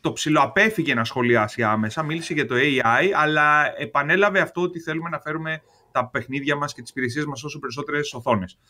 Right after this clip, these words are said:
Το οποίο πάρα πολλοί μετέφρασαν ότι θα δούμε και σε άλλες, ε, συσκευές το Game Pass, το οποίο είναι αυτό που το έχουμε πει αρκετές φορές και εγώ είχα πει από πλευράς μου ότι θεωρώ ότι θα κάνει Microsoft τα τελευταία χρόνια. Και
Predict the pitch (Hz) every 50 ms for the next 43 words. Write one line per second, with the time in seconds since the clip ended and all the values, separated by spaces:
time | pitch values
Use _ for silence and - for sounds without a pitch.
0 | - - _ _ _ _ _ _ _ 196 185 180 185 247 254 - 220 208 233 233
1 | 185 185 202 220 202 185 - 170 180 180 202 214 202 208 220 226 226 214 - 170
2 | 170 165 170 175 170 165 165 160 151 147 160 175 175 170 165 160 - 156 - -
3 | 151 147 139 139 143 139 139 139 135 120 - - - - 135 131 127 123 123 123
4 | 123 120 120 117 117 113 113 117 113 - - 117 - - 123 113 127 127 123 120
5 | 117 - - - - _ - 117 117 113 113 127 131 139 151 - 226 - - 139
6 | - 147 135 127 120 - 127 117 127 123 131 120 117 123 113 117 110 - 117 -
7 | - 120 113 117 113 113 - - 135 127 123 131 135 131 139 - 143 139 131 -
8 | _ - 143 143 131 113 113 123 127 123 120 131 127 123 127 117 113 131 131 123
9 | 127 127 120 123 120 120 120 113 110 120 123 117 110 - - 110 113 110 107 107
10 | 120 135 - 262 294 320 339 330 - _ _ _ _ _ _ _ _ _ _ -
11 | 262